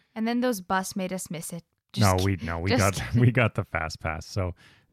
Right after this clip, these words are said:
Speaker 2: so yeah, so just keep trying how to get things you want. Don't give up. Yeah, there's a bit of effort. I mean, and I'm not talking about refreshing every second
Speaker 1: Yeah.
Speaker 2: for, I, I don't do that. I'll try once a day or whatever, whenever it allows me.
Speaker 1: Yeah.
Speaker 2: And the same as Amelia said, when Fast Pa-,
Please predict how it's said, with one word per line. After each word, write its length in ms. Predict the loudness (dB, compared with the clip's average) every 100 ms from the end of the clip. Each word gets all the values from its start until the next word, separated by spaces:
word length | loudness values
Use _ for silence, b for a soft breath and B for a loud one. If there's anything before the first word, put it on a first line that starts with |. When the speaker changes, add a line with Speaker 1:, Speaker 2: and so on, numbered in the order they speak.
| b b
Speaker 2:
so 220 | 2 4
yeah, 240 | 4 2 2
so 200 | 2 0
just 280 | 2 -2 -2
keep 280 | -6 -6 -6
trying 460 | -2 0 2 0
how 180 | -2 0
to 100 | 0
get 220 | 0 0
things 300 | 0 0 2
you 60 | 2
want. 240 | 2 2
Don't 240 | 4 4 4
give 240 | 2 2
up. 300 | 2 2 0 _ _ _ _
Yeah, 120 | -2 0
there's 180 | 2 0
a 60 |
bit 160 | -2 -2
of 120 | 0
effort. 360 | 0 0 0 2
I 20 |
mean, 200 | 2 0 0
and 120 | 0
I'm 80 | 2
not 200 | 2 0
talking 400 | 0 2 2 0
about 240 | 0 -2
refreshing 580 | -2 0 0 0 0 -4
every 220 | -4 -6
second 420 | -6 -4 -4 -2 -4
Speaker 1:
Yeah. 100 | -4
Speaker 2:
for, 140 | -4
I, 140 | 0 2
I 100 | 4
don't 220 | 4 4
do 180 | 6 6
that. 320 | 6 0 0
I'll 120 | 0
try 260 | 0 2 2
once 320 | 4 2 2
a 60 | 0
day 400 | 0 -2 -2 -4
or 300 | -6 -4 -6
whatever, 640 | -2 0 2 2 0 0 -4
whenever 400 | -4 0 2 2
it 60 | 0
allows 420 | -2 -2 -2 -2
me. 220 | -6 -12 -16 _ _ _ -12
Speaker 1:
Yeah. 120 | 0
Speaker 2:
And 140 | 4
the 60 | 4
same 340 | 4 4 6
as 120 | 4 4
Amelia 320 | 4 4 4
said, 220 | 2 0
when 160 | 0 -2
Fast 320 | -2 -2 -4
Pa-, 140 | -6